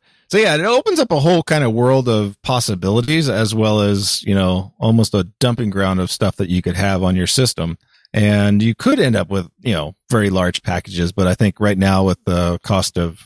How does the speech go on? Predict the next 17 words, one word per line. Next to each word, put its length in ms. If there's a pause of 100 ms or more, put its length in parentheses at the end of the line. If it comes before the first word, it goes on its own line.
(160)
you 80
know, 120
storage 360
resources, 800 (280)
storage 320
is 120 (140)
pretty 140
much 180
the 60
cheapest 340
thing 140
you 100
could 120
buy 180
on 100
a 60
computer. 440